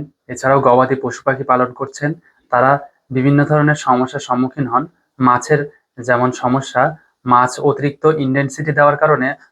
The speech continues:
মাছ একটা আরেকটার সাথে ধাক্কা খেয়ে মাছের ক্ষত হয়ে যায়। এছাড়াও মাছের গায়ে যখন ক্ষত রোগ সৃষ্টি হয়, বিভিন্ন ধরনের ব্যাকটেরিয়া, ফাঙ্গাসের কারণে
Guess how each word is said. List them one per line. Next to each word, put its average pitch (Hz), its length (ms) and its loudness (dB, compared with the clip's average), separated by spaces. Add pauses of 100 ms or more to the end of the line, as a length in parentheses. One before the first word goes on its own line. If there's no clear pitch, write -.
(120)
মাছ 123 280 2
একটা 127 320 -2
আরেকটার 135 280 -2
সাথে 139 200 -12
ধাক্কা 127 380 -6
খেয়ে 160 240 -4
মাছের 135 340 0
ক্ষত - 260 0
হয়ে 104 280 -4
যায়। 101 200 -4 (340)
এছাড়াও 160 360 4
মাছের 147 340 2
গায়ে 143 200 2
যখন 147 240 -2
ক্ষত 143 280 0
রোগ 143 180 2
সৃষ্টি 156 360 -6
হয়, 131 240 2 (200)
বিভিন্ন 143 260 4
ধরনের 147 260 4
ব্যাকটেরিয়া, 147 400 2
ফাঙ্গাসের 139 440 -2
কারণে 156 300 2